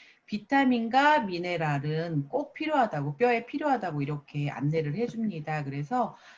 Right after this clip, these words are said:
칼슘은 정상적인 뼈를 강화하고 유지에 필요하고요.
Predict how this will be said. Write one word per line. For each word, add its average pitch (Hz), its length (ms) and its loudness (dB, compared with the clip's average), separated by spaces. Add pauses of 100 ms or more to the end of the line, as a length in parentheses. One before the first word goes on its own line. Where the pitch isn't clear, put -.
(100)
칼슘은 320 800 2
정상적인 196 680 -2
뼈를 240 300 4
강화하고 156 540 0
유지에 160 400 0
필요하고요. 214 840 0